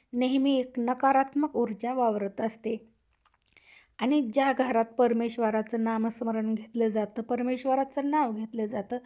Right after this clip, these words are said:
तेथे नकारात्मक ऊर्जेला राहता येत नाही, तिला तिथून बाहेर जावेच लागतं. म्हणून ती अनेक वेळा अशा गोष्टी घडवून आणते.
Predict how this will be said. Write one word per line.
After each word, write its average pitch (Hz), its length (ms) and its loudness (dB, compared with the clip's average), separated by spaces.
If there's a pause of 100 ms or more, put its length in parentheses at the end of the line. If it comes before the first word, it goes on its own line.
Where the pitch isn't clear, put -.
(380)
तेथे 285 300 0
नकारात्मक 277 760 2
ऊर्जेला 240 680 0
राहता 247 380 0
येत 226 280 0
नाही, 220 400 -6 (300)
तिला 269 200 2
तिथून 247 420 -4
बाहेर 247 360 0
जावेच 254 400 2
लागतं. 220 420 -4
म्हणून 262 380 0
ती 277 240 -4
अनेक 294 300 0
वेळा 214 320 0 (1300)
अशा 285 380 4
गोष्टी 262 460 0
घडवून 214 400 2
आणते. 202 460 -4